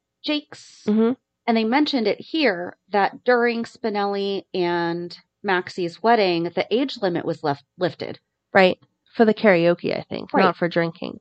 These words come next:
Speaker 1: Why was Danny allowed there? We never really saw any kids. Why was Danny allowed there that day?
Speaker 2: Huh. I don't know.
Speaker 1: 'Cause Michael and Molly had been allowed, or Christina had been allowed there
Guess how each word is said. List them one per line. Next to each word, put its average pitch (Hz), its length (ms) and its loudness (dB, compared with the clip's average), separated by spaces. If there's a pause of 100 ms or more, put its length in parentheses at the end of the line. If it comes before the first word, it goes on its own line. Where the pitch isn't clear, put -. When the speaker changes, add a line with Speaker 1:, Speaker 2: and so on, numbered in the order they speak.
Speaker 1:
Why 247 120 0
was 285 180 -2
Danny 262 300 0
allowed 165 300 -2
there? 170 220 -8 (380)
We 240 140 2
never 269 300 4
really 240 240 4
saw 247 320 -2 (200)
any 208 220 0
kids. - 520 -4 (360)
Why 214 220 2
was 214 160 0
Danny 226 260 -2
allowed 196 260 -2
there 196 160 -6
that 196 200 -8
day? 226 200 -10 (260)
Speaker 2:
Huh. 359 120 6 (400)
I 190 120 4
don't 208 140 10
know. 381 180 6 (240)
Speaker 1:
'Cause 240 120 2
Michael 226 420 2
and 277 100 4
Molly 202 360 0
had 190 160 -4
been 190 120 0
allowed, 180 520 0 (100)
or 208 120 2
Christina 165 520 -6 (320)
had 214 180 0
been 202 140 2
allowed 185 340 0 (320)
there 160 480 2